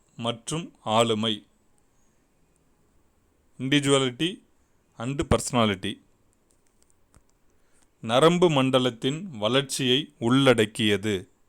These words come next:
விடை, பிறப்பிற்கு முன் நரம்பு செயல்களின் அளவு மற்றும் எண்ணிக்கை அதிகமாவது.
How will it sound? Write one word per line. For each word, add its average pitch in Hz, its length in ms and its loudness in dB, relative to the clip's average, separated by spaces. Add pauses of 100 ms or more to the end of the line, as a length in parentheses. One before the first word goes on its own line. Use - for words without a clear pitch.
(220)
விடை, 120 460 -2 (2500)
பிறப்பிற்கு 147 600 0
முன் 147 400 -6 (1300)
நரம்பு 151 440 2
செயல்களின் 127 680 -2
அளவு 123 680 -2
மற்றும் 131 580 -10 (720)
எண்ணிக்கை 147 720 2
அதிகமாவது. 110 1040 2